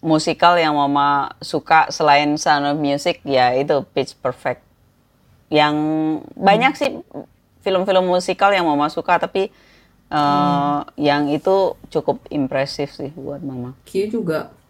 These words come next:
Speaker 2: banyak sih yang Ki suka. Basically, Ki suka film musikal sih.
Speaker 1: Iya, mm-mm. Film musikal tuh yang ditonton berkali-kali juga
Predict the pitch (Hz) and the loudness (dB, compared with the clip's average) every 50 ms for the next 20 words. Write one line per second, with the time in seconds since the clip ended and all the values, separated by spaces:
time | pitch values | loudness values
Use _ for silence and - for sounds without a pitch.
0 | _ _ - 175 170 160 156 160 180 226 240 - 262 254 240 233 240 240 226 240 | _ _ -4 -2 -2 -2 -2 -2 -4 -6 -6 -4 -2 -2 -2 -2 -2 -2 -4 -2
1 | 240 240 240 - 254 247 - - - - - - 190 190 196 208 202 208 220 220 | -2 -4 -4 -2 -4 -4 -4 -6 -12 -12 -10 -6 -2 2 2 2 2 0 -2 -2
2 | - 285 294 - 302 302 302 - 277 254 202 175 - - - - - 190 175 175 | -2 -6 -6 -6 -8 -8 -6 -6 -8 -6 -4 -6 -6 -6 -8 -4 -2 -2 -2 -2
3 | 175 180 185 - 254 254 254 - 254 240 254 262 254 254 - 220 233 247 - - | -2 -4 -4 -6 -8 -8 -6 -6 -4 -2 -2 -2 -4 -4 -6 -4 -4 -6 -8 -10
4 | _ _ _ _ - 190 170 151 139 135 139 151 - _ - 147 139 131 143 139 | _ _ _ _ 2 6 6 6 6 4 0 -6 -10 _ -8 -6 -4 -4 -4 -6
5 | 147 - - - _ - - - - - _ - - _ - - 220 220 233 247 | -8 -10 -18 -20 _ -20 -20 -20 -20 -20 _ -20 -20 _ 0 4 4 4 6 4
6 | 269 - 262 254 254 262 262 330 339 311 - - _ _ _ - 220 208 208 220 | 2 0 4 4 4 4 4 0 0 -2 -2 -6 _ _ _ 2 2 4 4 4
7 | 220 226 - 233 226 220 214 226 220 214 220 226 - 233 220 214 214 240 220 233 | 2 2 2 2 2 4 2 2 4 4 2 4 4 4 4 4 4 4 4 4
8 | 262 285 262 269 220 190 180 165 - - | 2 0 0 2 4 4 4 4 2 -6